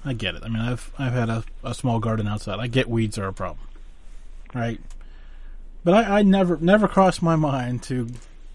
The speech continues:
modify the plant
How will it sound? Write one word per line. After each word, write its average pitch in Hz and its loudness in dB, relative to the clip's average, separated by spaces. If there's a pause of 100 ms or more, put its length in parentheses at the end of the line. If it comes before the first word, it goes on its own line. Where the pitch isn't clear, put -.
(1000)
modify 156 4
the 139 4
plant 147 4